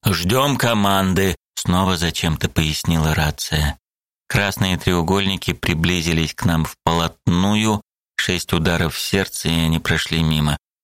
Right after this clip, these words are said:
Все думали только об одном. Это была одна огромная общая мысль.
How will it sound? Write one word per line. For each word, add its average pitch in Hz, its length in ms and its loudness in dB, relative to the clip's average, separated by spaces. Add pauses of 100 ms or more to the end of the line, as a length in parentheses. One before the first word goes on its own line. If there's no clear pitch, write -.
Все - 320 -4
думали 95 420 0
только - 380 -2
об 82 140 -2
одном. 76 460 0 (440)
Это - 160 0
была 90 460 0
одна 90 420 0
огромная 85 640 0
общая 85 500 -2
мысль. 85 840 0